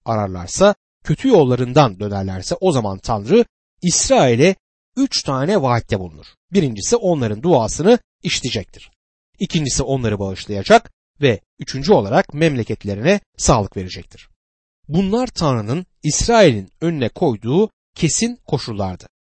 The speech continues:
ve tarihleri de bu özelliklerin doğruluğunu göstermektedir.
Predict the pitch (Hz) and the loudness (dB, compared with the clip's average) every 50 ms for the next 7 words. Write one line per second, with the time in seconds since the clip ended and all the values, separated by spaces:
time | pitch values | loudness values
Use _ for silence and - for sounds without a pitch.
0 | _ _ _ _ - 135 147 - - 147 131 131 135 113 120 143 139 123 98 110 | _ _ _ _ 0 0 0 2 4 4 4 4 2 2 2 2 0 0 0 0
1 | 143 180 180 _ _ _ _ - 170 220 285 - 175 143 123 135 120 113 110 - | 0 0 0 _ _ _ _ -8 -6 -6 -4 -2 -2 0 2 2 2 2 0 -2
2 | - 123 131 165 180 156 160 185 156 127 104 95 92 98 104 135 196 226 - _ | -2 -4 -4 -2 -2 2 2 4 4 2 0 -4 -8 -8 -4 -4 -4 -4 -4 _
3 | _ _ - 151 147 127 - 123 101 95 95 90 - - 95 - - - | _ _ 0 0 0 2 0 -2 -4 -4 -6 -10 -12 -14 -16 -16 -18 -20